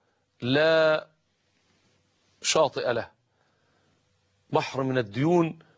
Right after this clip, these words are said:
قد لا ينتهي، يموت ما أنهاش ما يحدث له، ويخرج من هذه يدخل في هذه والعياذ بالله.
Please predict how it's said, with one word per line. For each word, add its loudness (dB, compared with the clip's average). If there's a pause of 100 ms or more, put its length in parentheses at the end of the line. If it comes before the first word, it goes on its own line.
(120)
قد -2
لا 2
ينتهي، -6 (300)
يموت 2
ما -4
أنهاش -2 (640)
ما 0
يحدث -6
له، -12
ويخرج 0
من -2
هذه -2
يدخل -2
في -6
هذه -4 (580)
والعياذ 0
بالله. -18